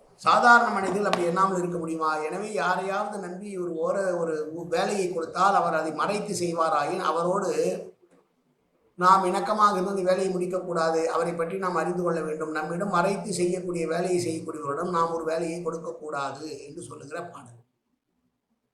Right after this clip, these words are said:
நாம் ஒரு நம்பி கொடுக்கிறோம் என்று சொன்னால், அவர் நம்முடைய நம்பிக்கைக்கு பாத்திரமானவராக இருக்கணும். எனவே அறிவுடையார் என்ன செய்வார்கள்? தன்னை ஏமாற்றுவான் என்று ஒருவன் தெரிந்தால், அவனிடம் அந்த வேலையை ஒப்படைக்க மாட்டார்கள் என்று சொல்ல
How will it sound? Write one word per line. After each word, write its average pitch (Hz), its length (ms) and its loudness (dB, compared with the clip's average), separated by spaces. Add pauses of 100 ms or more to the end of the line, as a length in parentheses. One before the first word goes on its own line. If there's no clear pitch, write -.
(1120)
நாம் 214 280 0
ஒரு 202 240 -6
நம்பி 220 260 -8
கொடுக்கிறோம் 202 460 -8
என்று 180 120 -8
சொன்னால், 190 360 -2
அவர் 196 140 2
நம்முடைய 175 320 -4
நம்பிக்கைக்கு 185 500 -6
பாத்திரமானவராக 180 640 2
இருக்கணும். 165 400 -2
எனவே 175 180 0
அறிவுடையார் 190 560 2
என்ன 175 160 -2
செய்வார்கள்? 175 560 2
தன்னை 175 340 0
ஏமாற்றுவான் 196 560 2
என்று 180 180 -2
ஒருவன் 165 260 0
தெரிந்தால், 170 420 2
அவனிடம் 170 340 2
அந்த 160 160 -2
வேலையை 175 260 0
ஒப்படைக்க 170 400 0
மாட்டார்கள் 147 720 -2
என்று 147 160 -8
சொல்ல 139 560 0